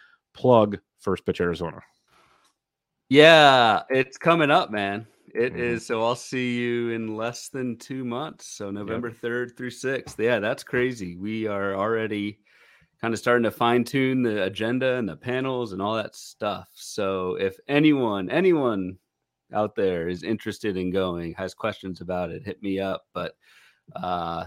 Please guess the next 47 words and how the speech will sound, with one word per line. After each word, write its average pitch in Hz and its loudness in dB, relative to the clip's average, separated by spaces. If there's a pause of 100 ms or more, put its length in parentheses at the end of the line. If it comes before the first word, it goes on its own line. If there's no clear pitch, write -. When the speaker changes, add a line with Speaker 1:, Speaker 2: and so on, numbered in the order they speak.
Speaker 2:
three 123 2
days 120 6
in 113 0
the 104 -2
desert, 120 4 (600)
like 98 -10
I - -6
said, 110 -2
the 104 -2
third 110 0
through 95 -6
sixth - -6
at 92 -6
Wrigleyville 95 -4
West. 120 -2 (1000)
Potentially 143 2
World 120 0
Series 131 -2
Game 120 -4
Six, - -10
Game 117 -8
Seven, 127 -6 (220)
uh, 98 -6
at 98 -10
the, 101 -6
at 104 -14
the 98 -6
hotel 98 -4
lobby. 139 6
If - -2
not, 117 2
we'll 101 -4
hit 107 -10
the 98 -10
Home 101 -6
Run 98 -4
Derby. 113 0 (120)
We'll 87 -14
hit 87 -12
Fall 104 -2
Stars 98 -4
that - -16
same 92 -4
weekend 95 -6
across - -10
the - -16
street. 110 -2